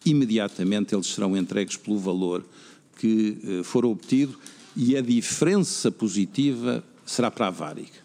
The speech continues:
Desse ponto de vista, a Varig logo foi revendida poucos meses depois a um fundo de investimento norte-americano com uma mais-valia de sete milhões de dólares,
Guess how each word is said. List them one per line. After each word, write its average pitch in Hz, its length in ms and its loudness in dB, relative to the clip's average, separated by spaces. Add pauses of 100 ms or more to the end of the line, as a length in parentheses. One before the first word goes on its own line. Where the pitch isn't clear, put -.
(880)
Desse 113 320 -2
ponto 127 260 0
de 110 60 -6
vista, 107 560 -2
a 120 60 0
Varig 107 400 0
logo 101 340 -2
foi 104 260 -2
revendida 98 760 0
poucos - 360 -2
meses 117 300 0
depois 87 760 -2 (600)
a 104 200 4
um 95 240 2
fundo 110 380 2
de 104 80 0
investimento 101 500 0
norte-americano 101 920 0
com 110 100 -2
uma 104 180 2
mais-valia 107 720 0
de 101 60 -12
sete - 460 -4
milhões 104 480 0
de 98 80 -10
dólares, 92 720 -6